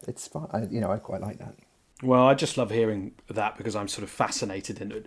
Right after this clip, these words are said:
Speaker 2: as a, as a lover of books and films, as I know you both are. It's just, I
Speaker 1: Mm.
Speaker 2: love those two worlds coming together and, and, and sort of hearing your experiences of them, uh, being turned, you know, books being turned into screen adaptations. Before we, um, get to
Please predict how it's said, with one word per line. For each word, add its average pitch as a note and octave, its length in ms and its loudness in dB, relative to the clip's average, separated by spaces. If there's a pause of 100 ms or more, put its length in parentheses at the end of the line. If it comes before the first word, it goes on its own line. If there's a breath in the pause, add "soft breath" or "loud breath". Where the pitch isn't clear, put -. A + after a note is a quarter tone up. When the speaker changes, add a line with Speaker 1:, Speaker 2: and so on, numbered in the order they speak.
Speaker 2:
as A2+ 120 -8
a, A2 60 -2
as A2+ 220 -2
a - 20 4
lover A2+ 280 2
of G2+ 120 -4
books A#2 260 -2
and G2+ 200 -4
films, G#2 400 0
as G2+ 80 -4
I G#2 80 -2
know G2+ 100 -2
you G2+ 180 -2
both C3 320 -10
are. G2+ 220 -4
It's - 160 -12
just, - 240 -10 (160 soft breath)
I B2 40 4
Speaker 1:
Mm. A#2+ 220 10
Speaker 2:
love G#2+ 180 4
those A2 200 4
two A2 180 0
worlds G#2 380 2
coming G2+ 300 -4
together G2+ 360 -4
and, G2 140 -4
and, G2+ 400 -10
and G2+ 220 -12 (320 loud breath)
sort - 160 -2
of F#2+ 80 -10
hearing A2 280 2
your G2 140 -2
experiences G#2+ 600 -4
of F#2+ 80 -8
them, G2 180 -8 (320)
uh, G2+ 140 -4
being G#2+ 240 -4
turned, G2+ 340 -4 (320)
you A2 120 -8
know, F#2 180 -12
books - 180 -6
being G2 180 -8
turned G2+ 440 -8
into G2+ 380 -4 (440 loud breath)
screen A2 360 0
adaptations. - 760 -6 (440 loud breath)
Before B3+ 360 10
we, F#3+ 380 2
um, C#3 380 8
get F3+ 240 6
to A#2+ 360 0